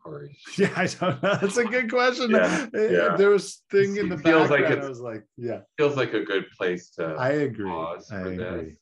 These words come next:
Speaker 1: and then
Speaker 2: I
Speaker 1: you're
Speaker 2: agree.
Speaker 1: right. It, it, it then moves in. So yeah, you're right. It,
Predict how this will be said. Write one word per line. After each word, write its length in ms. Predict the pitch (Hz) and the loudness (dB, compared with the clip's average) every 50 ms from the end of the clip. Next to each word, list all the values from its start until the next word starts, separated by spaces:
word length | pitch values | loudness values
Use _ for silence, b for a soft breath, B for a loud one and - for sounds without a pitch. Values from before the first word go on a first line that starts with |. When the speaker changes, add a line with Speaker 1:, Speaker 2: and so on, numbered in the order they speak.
| - 80 | -18 -16
Speaker 1:
and 120 | 80 78 78 | -14 -12 -8
then 60 | 98 | -6
Speaker 2:
I 140 | 98 95 92 | -4 -4 -2
Speaker 1:
you're 140 | 92 90 87 | -4 -4 -6
Speaker 2:
agree. 160 | 87 95 85 | -6 -6 -4
Speaker 1:
right. 300 | 80 104 104 98 95 90 | 0 0 0 0 0 -2
It, 160 | 92 90 87 - | -4 -4 -6 -6
it, 180 | 85 95 90 - _ - | -6 -8 -8 -8 _ -12
it 160 | 92 90 90 _ - | -12 -12 -12 _ -8
then 260 | 92 95 95 95 92 | -6 -6 -6 -6 -4
moves 300 | 90 90 92 87 85 - | -4 -4 -4 -4 -6 -6
in. 180 | 87 85 82 - | -6 -8 -8 -8
So 220 | _ - 87 87 | _ -8 -8 -6
yeah, 220 | 85 85 85 87 85 | -4 -4 -4 -4 -4
you're 220 | 82 82 85 80 | -4 -4 -6 -4
right. 300 | 87 90 92 95 87 82 82 | -4 -4 -4 -4 -6 -8 -10
It, 160 | 80 78 | -14 -18